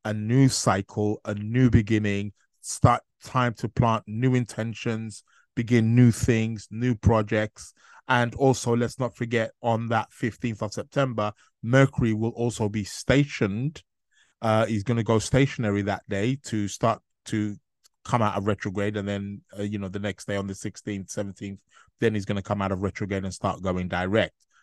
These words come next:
So all, and it's quite interesting because he rules the sign of Virgo. So it's actually in his sign. Um, also that that new moon is also gonna be in an, a, a perfect trine to the planet Uranus.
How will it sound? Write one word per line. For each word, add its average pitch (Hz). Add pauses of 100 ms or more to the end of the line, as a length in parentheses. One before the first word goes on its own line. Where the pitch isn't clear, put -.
(160)
So -
all, 127
and 127
it's 113
quite 127
interesting 110
because 107
he 127
rules 117
the 95
sign 92
of 87
Virgo. 87
So 110
it's 107
actually 120
in 104
his 98
sign. 90 (500)
Um, 120
also 156
that 123 (220)
that 123
new 123
moon 127
is 110
also 135
gonna 117
be 123
in 120
an, 117
a, 117 (240)
a 117 (140)
perfect 160 (120)
trine 104 (760)
to 151
the 131
planet 123
Uranus. 123